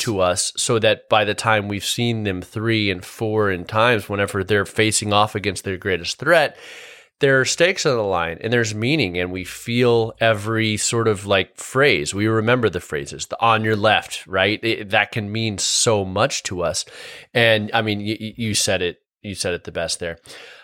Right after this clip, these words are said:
Um, okay, well, I did wanna sort of take stock of where we are. We are in phase four. Next, we have Thor, but I thought I wanted to pose this to you, Adam.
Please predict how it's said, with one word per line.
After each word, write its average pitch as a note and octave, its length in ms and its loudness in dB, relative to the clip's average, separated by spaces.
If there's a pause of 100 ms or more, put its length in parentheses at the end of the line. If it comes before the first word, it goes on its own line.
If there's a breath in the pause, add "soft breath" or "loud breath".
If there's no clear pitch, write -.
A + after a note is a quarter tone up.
(120)
Um, D#3 340 4
okay, F#3+ 300 2
well, D#3+ 160 4
I E3 80 4
did F#3+ 180 0
wanna G3 240 0
sort F3 200 -2
of D3 160 -2 (240 soft breath)
take G3+ 320 0
stock - 640 0 (180)
of C3+ 160 -2
where D#3+ 220 0
we C#3+ 200 -4
are. A2 420 2
We E3+ 280 -4
are D3 200 6
in C#3+ 380 0
phase C#3+ 840 0 (360 soft breath)
four. D#3 720 2 (260 soft breath)
Next, D#3+ 440 0
we D#3 160 -4
have C3 260 -2
Thor, F3 320 -2
but C#3+ 160 2
I C3+ 80 4
thought F3+ 480 2 (160)
I - 80 -2
wanted G#3 320 2
to E3 80 2
pose E3+ 360 -2
this E3 220 -2
to E3 120 -10
you, D3+ 260 -4
Adam. F#2+ 360 -2